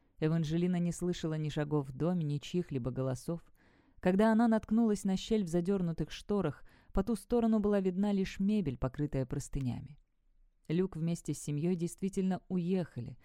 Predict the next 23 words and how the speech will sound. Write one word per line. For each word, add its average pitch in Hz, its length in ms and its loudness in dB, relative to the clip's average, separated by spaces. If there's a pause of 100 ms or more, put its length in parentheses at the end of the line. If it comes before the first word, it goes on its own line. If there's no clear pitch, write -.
(260)
как 233 280 -2
и 202 100 0
было 180 260 0
сказано 151 460 -2
в 143 60 -8
записке. 139 600 -10 (640)
Эванжелина 233 580 4
не 226 140 4
знала, 220 380 2
сколько 214 380 -2
времени 196 420 2
простояла 170 580 0
там, 185 420 -4 (460)
но 180 240 4
в - 60 -6
конце 156 300 -2
концов 156 420 -4
она 147 200 0
припомнила 151 600 -2
слова 151 320 0
Джекса 151 460 -4
и 147 60 -2
подумала, 147 540 -2